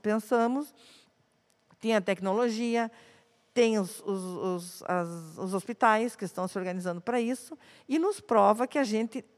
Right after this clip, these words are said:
é, a gente é apenas uma parcelinha pequena do mundo. E que se nós não fizermos alguma coisa, e nós aqui vereadores, nós como gestores, nós como representantes do povo, e eu quero deixar aqui uma, uma observação, que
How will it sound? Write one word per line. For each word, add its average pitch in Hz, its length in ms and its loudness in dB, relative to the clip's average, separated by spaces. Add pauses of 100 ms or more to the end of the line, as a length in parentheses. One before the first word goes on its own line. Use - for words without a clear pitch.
é, 180 200 -4
a 202 60 2
gente 247 220 -2
é 262 40 4
apenas 302 640 0 (120)
uma 247 380 -2 (240)
parcelinha 240 600 -2
pequena 220 600 -2 (220)
do 214 140 -2
mundo. 165 300 -2 (260)
E 185 60 -12
que - 80 -16
se - 140 0
nós 233 320 8
não 269 220 6
fizermos 226 580 4
alguma 208 280 -2
coisa, 180 300 -4
e - 20 -2
nós 202 260 2
aqui 247 180 -6
vereadores, 208 720 0 (460)
nós 190 260 2
como 226 220 -4
gestores, 208 800 2
nós 190 280 -2
como 233 180 -6
representantes 220 640 -2
do 302 100 -4
povo, 175 480 0
e 190 60 -2
eu 202 80 2
quero 214 180 0
deixar 208 220 -4
aqui 214 280 -4
uma, 294 300 0
uma 196 260 -2
observação, 196 840 -4 (680)
que 202 300 2